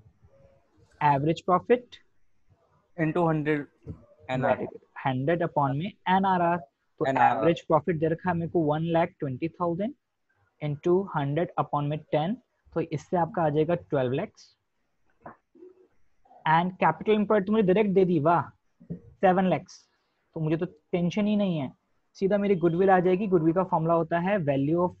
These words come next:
Speaker 1: firm minus में capital employed, and value of firm is given twelve lakhs minus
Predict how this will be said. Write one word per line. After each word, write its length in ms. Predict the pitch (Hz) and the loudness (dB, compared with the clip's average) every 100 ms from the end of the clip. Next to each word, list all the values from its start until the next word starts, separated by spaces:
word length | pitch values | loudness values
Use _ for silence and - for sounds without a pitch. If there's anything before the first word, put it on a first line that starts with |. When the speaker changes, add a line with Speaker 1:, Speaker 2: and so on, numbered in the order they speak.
| 175 | -4
Speaker 1:
firm 200 | 165 220 - _ _ _ _ | -2 -4 -10 _ _ _ _
minus 440 | 147 139 135 156 | 0 0 0 -4
में 80 | 190 190 | -6 -4
capital 380 | 139 - - 190 | -6 -6 -4 -2
employed, 420 | 190 196 202 254 - _ _ _ | 0 2 2 0 -8 _ _ _
and 180 | 160 151 | -4 0
value 240 | 139 143 185 | 0 2 2
of 100 | 190 | 2
firm 160 | 196 185 | 0 0
is 120 | 196 160 165 | -2 -4 -4
given 280 | 165 196 208 _ | -2 -2 -8 _
twelve 220 | 156 135 151 | -2 0 -2
lakhs 320 | - - - - _ _ _ _ - | -4 -8 -20 -20 _ _ _ _ -4
minus 420 | 143 147 160 | 0 0 0